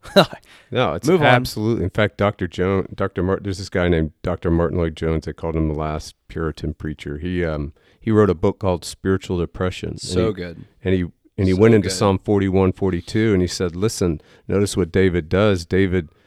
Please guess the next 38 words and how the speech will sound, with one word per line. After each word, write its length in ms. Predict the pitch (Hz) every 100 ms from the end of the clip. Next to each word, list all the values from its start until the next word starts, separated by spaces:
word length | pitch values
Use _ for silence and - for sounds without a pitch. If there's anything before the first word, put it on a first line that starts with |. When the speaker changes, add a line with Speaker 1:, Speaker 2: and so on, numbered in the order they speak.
| _ _ _
Speaker 2:
says, 260 | - 92
"Why 280 | 82 87 104
are 100 | 104
you 160 | 95 87
downcast, 640 | 90 85 82 90 80 -
my 120 | 80
soul?" 340 | 73 98 73 -
Speaker 1:
Yeah. 60 |
Speaker 2:
He 160 | - 117
talks 360 | - 107 95 -
to 120 | 90
his 100 | 85
soul. 300 | - 87 85
He 80 | 82
doesn't 320 | 98 107 110
let 140 | 104
his 80 | 92
soul 280 | - 95 87
talk 300 | - 85 -
to 80 | 82
him. 240 | 85 82
I 60 | 82
feel 280 | - 123 110
like 260 | 98 90 - _ _ _ _ _
today 560 | 110 78 104 107 101 95
our 160 | 92
spirituality 1080 | - - 95 90 90 90 95 95 87 82 78
is 320 | 95 90 82 -
our 140 | 95
soul 500 | 90 - 104 98 87
is 160 | 87 -
talking 400 | - 90 - 82
to 200 | - -
us 260 | 85 90 87
Speaker 1:
Yeah. 40 | 85 _ _ _ _ -
Speaker 2:
everywhere 480 | 117 123 117 113 110
and 140 | 98
anything. 580 | - 104 98 - - -